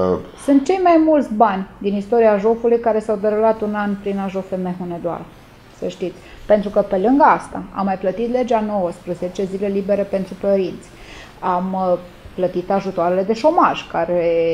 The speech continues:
Speaker 2: trebuia să le plătim lună de lună și așa mai departe. Activitatea curentă a mers în continuare, iar pe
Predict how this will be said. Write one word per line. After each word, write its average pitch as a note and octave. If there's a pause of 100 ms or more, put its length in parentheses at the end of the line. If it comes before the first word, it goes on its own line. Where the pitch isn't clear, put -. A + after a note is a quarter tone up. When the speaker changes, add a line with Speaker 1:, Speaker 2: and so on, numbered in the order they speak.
(200)
Speaker 2:
trebuia F#3+
să G3+
le G#3+
plătim G#3
lună F#3
de D4
lună F#3+
și E3+
așa F3
mai A3
departe. B3+
Activitatea G3+
curentă G3+
a F3+
mers F#3
în F#3+
continuare, G#3
iar F#3+ (240)
pe D4